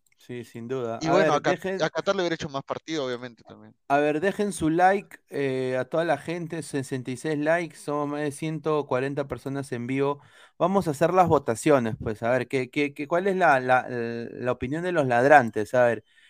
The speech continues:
Speaker 1: en el, en el primer partido, a ver, empecemos.
Speaker 2: Yo
Speaker 1: Primer
Speaker 2: solamente
Speaker 1: parti-
Speaker 2: voy a, voy a decir nada más, llegan cartas de amenaza desde Irán, ¿no? También.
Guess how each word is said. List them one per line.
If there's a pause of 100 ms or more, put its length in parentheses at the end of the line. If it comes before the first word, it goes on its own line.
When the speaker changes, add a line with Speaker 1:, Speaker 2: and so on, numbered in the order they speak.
(220)
Speaker 1:
en
el,
en
el
primer
partido,
a
ver,
empecemos.
Speaker 2:
Yo
Speaker 1:
Primer
Speaker 2:
solamente
Speaker 1:
parti-
Speaker 2:
voy
a,
voy
a
decir
nada
más, (240)
llegan
cartas
de
amenaza
desde
Irán,
¿no?
También.